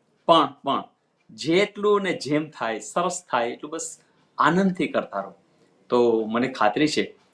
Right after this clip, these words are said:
કે ધીમે, ધીમે, ધીમે, ધીમે, ધીમે, અ, તમારું નોલેજ છે એ ફુલ્લી એને અપડેટ થતું રહેશે.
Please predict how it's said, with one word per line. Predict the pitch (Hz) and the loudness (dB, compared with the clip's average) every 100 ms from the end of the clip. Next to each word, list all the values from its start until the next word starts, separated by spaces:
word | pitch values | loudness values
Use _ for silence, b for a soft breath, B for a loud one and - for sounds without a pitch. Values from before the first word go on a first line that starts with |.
| _ _ | _ _
કે | 120 117 113 113 - - | 0 0 0 -2 -4 2
ધીમે, | 180 208 185 | 4 6 4
ધીમે, | - 139 131 | 2 2 4
ધીમે, | 113 123 117 | 4 2 2
ધીમે, | 110 117 113 | 2 2 2
ધીમે, | 107 113 110 - - b b _ | 0 0 -2 -4 -12 b b _
અ, | - 101 | -8 -4
તમારું | 101 117 127 120 | 2 6 8 6
નોલેજ | 110 110 120 117 | 4 6 8 6
છે | - 107 | 2 -2
એ | 107 | 0
ફુલ્લી | 104 - - 208 214 180 147 107 - b b b - | -4 -6 0 4 6 8 6 2 -4 b b b -6
એને | 135 156 | 0 4
અપડેટ | - - 123 117 - | 4 4 2 2 0
થતું | - - 104 | -14 -8 -6
રહેશે. | 95 - | -6 -8